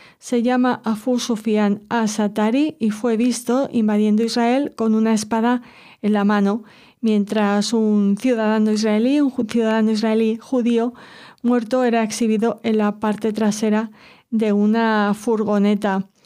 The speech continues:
Eh, bueno, eh, por ejemplo, también es-, estaba mofándose en la entrega de los, eh, cuerpos de los hermanos Vivas y, eh, aquí pueden ver, bueno, pues ese momento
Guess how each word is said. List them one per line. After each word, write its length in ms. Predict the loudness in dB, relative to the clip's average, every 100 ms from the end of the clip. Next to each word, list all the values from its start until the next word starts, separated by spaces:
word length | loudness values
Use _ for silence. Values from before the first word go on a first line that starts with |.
| -20 -20 -20 -16 -16 -16 _ _ -2
Eh, 720 | 0 2 2 2 2 2 2 0 -2 -4
bueno, 440 | -2 0 0 -4 -6
eh, 300 | -2 0 0
por 140 | 0 -2
ejemplo, 380 | 0 0 0 0
también 720 | 2 2 2 2 0 -2 -6
es-, 300 | -2 -2 -4 -2
estaba 640 | 0 0 0 0 0 2
mofándose 880 | 2 0 -2 0 0 0 0 -2 -2
en 140 | -2 0
la 100 | 0
entrega 420 | 0 0 0 0
de 120 | 0
los, 400 | 0 0 -2 -2
eh, 220 | -2 -2 -2
cuerpos 440 | -4 -2 -4 -2
de 100 | -2
los 200 | -2 0
hermanos 520 | 0 0 2 0 0
Vivas 520 | 0 0 2 0 -4 -14 -20 -20 -20 -20 _
y, 360 | -2 2 2 0
eh, 460 | 0 0 2 0 0
aquí 240 | -2 -2
pueden 360 | -2 -2 0 2
ver, 220 | 0 -2 -2
bueno, 240 | -2 0
pues 240 | -4 -4
ese 180 | -2 0
momento 640 | 0 2 2 0 0 -4